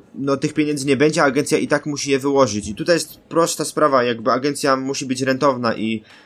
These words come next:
e, każdy pro-, projekt, którego agencja się podejmuje, powinien być rentowny. W przypadku rozliczania się na efekt,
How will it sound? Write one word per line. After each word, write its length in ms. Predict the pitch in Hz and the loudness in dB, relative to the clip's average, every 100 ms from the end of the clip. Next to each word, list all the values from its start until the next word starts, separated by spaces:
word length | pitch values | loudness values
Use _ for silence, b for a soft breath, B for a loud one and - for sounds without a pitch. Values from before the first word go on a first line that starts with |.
| B | B
e, 160 | - 120 | -6 0
każdy 300 | 139 135 139 | 0 0 0
pro-, 200 | 156 135 | 0 0
projekt, 460 | 170 156 135 - | 4 4 4 -2
którego 420 | - - 135 127 | -12 0 0 4
agencja 300 | 123 143 131 | 2 2 -2
się 100 | 117 | -4
podejmuje, 420 | - 127 135 147 139 | -4 0 2 2 2
powinien 300 | 131 131 123 | 0 -2 -2
być 140 | 117 | 0
rentowny. 440 | 127 127 117 101 | 0 2 2 2
W 60 | 95 | -4
przypadku 420 | - 113 139 - | -6 -2 -2 2
rozliczania 440 | 151 143 147 165 165 | 0 0 -4 -2 -2
się 100 | 160 | -2
na 120 | 143 | 0
efekt, 380 | 165 175 170 | 0 0 -2